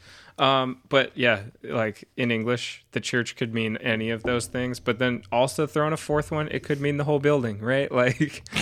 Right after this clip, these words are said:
the church, the church, the church, or the church.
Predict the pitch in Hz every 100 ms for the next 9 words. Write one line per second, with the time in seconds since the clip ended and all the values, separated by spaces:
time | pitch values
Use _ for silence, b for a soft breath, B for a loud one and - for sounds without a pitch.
0 | B 208 135 143 - 143 151 - B B
1 | - 127 123 123 117 - 117 104 117 107
2 | 110 107 - - -